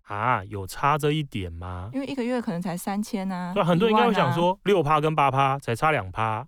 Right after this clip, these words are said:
Speaker 2: 嗯。
Speaker 1: 啊，有什么差别？
Speaker 2: 嗯。
Speaker 1: 对不对？很多人会觉得说，“你那个八趴啊，那个很风险很高啦，那公司谁知道会变怎样？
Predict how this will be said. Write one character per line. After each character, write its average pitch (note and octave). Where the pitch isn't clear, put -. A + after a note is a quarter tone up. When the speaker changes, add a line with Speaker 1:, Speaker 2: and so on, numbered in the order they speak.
Speaker 2:
嗯。 -
Speaker 1:
啊， C#3
有 C#3
什 B2+
么 G#2
差 A2+
别？ F#2
Speaker 2:
嗯。 F3+
Speaker 1:
对 B2+
不 -
对？ B2
很 C#3+
多 G3+
人 G3
会 -
觉 D#3
得 D3
说 D#3+
，“你 G#2+
那 A2
个 E3+
八 C#3+
趴 -
啊， A#2
那 C#3+
个 B2+
很 G2
风 C3
险 A#2+
很 F2
高 G2+
啦， G2
那 A#3+
公 G#3+
司 A3+
谁 -
知 E3
道 G3+
会 G#3+
变 G#3
怎 A#2+
样？ D3